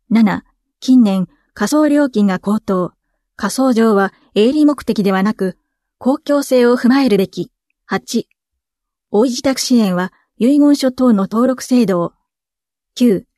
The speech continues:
健康づくりサポートプランに女性特有の健康課題を時系列で明記を。十、国際デーに合わせ手話言語の普及啓発を。十一、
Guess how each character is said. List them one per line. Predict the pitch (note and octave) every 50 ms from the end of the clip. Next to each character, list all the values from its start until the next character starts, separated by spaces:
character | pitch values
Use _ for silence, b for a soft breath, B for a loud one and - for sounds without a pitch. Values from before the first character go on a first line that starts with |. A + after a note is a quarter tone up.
| _ _ _ _ _ -
健 | - A3+ C#4 D4 -
康 | D4+ D4 C4
づ | C#4+
く | C4+ C#4 B3+
り | C4 B3
サ | - A#3
ポ | - C4+ C#4
ー |
ト | C4 C#4 C4
プ | C4 A3+
ラ | A3+ G#3+
ン | G3+ F#3
に | F3+ F#3 b b b b b b b _
女 | - G3+ F3+
性 | - B3+ C#4 C#4 C4
特 | - C4+ B3+ - B3
有 | A3+ A#3 A3
の | G#3+ G3+ G#3 - b b b b -
健 | - G#3 C4 C#4+
康 | - D4+ D4+ D4
課 | - D4+ C#4
題 | C4 B3+ A#3 G#3
を | G3+ F#3+
時 | A#3 - -
系 | - C#4 D4+
列 | D4 C#4 B3+ - G3+
で | F3+ F#3
明 | F#3 A#3 B3 B3
記 | B3+ - F3 F3+
を。 | F3 - _ _ _ _ _ _ _ _ _ _ _ _ -
十、 | F#3+ F#3 A3+ G#3+ F#3+ F3 - _ _ _ _ _ _ _ _ _ _ -
国 | B3+ - -
際 | - - D#4 D#4 D#4 C#4+
デ | G3 A3+
ー | G#3+
に | G3 F#3+ F#3
合 | F#3
わ | G3+ G#3
せ | - - F3+ F3 _ _ _ _ _ _ _ _ _ -
手 | - A3
話 | C4+ D4 B3+
言 | C#4+ D4 C#4 C4
語 | A#3 G#3
の | F#3+ F3+
普 | - -
及 | - C4 C#4 C#4
啓 | B3+ B3+ A#3 A#3
発 | A3+ G#3+ - - G3 G3
を。 | F#3+ - _ _ _ _ _ _ _ _ -
十 | G#3 F3+ A3+ B3
一、 | A#3+ A#3 - - G3+ - -